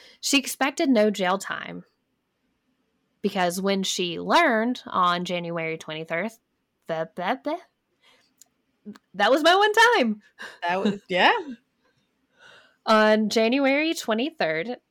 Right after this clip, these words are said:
Speaker 1: nineteen eleven, that her sentence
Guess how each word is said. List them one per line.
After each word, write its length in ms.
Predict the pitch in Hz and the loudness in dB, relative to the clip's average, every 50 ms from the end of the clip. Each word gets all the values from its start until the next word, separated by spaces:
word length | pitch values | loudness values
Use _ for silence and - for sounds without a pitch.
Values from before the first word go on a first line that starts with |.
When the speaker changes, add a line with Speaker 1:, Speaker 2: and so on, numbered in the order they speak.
| _ - | _ -8
Speaker 1:
nineteen 540 | 190 175 160 165 165 185 - 214 202 214 262 | -6 -4 -4 -4 -4 -6 -6 -8 -6 -4 -4
eleven, 640 | 285 294 240 175 170 170 165 165 185 214 254 262 _ _ _ _ _ _ _ _ _ _ _ _ _ _ _ _ _ _ _ - | -2 0 0 -2 -2 -4 -8 -8 -8 -8 -10 -10 _ _ _ _ _ _ _ _ _ _ _ _ _ _ _ _ _ _ _ -4
that 200 | - 175 180 175 | -2 -2 -2 -2
her 160 | - 185 180 | -2 -2 -2
sentence 720 | - - - - 202 233 320 349 302 311 330 - - - | -2 -4 -6 -6 -4 -4 -4 -4 -6 -8 -10 -12 -14 -14